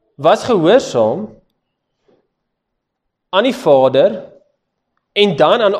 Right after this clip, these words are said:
al die regte wette tot sy dood toe.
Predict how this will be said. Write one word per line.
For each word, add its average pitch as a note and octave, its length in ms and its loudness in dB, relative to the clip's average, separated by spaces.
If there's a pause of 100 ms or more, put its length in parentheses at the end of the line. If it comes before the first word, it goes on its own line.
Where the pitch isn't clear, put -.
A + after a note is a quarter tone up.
al C4 320 4
die C#4 160 2 (400)
regte F#3 560 0
wette D#3+ 400 2 (320)
tot A3 240 4
sy F#3 240 0
dood C3 320 -2
toe. G2+ 140 -12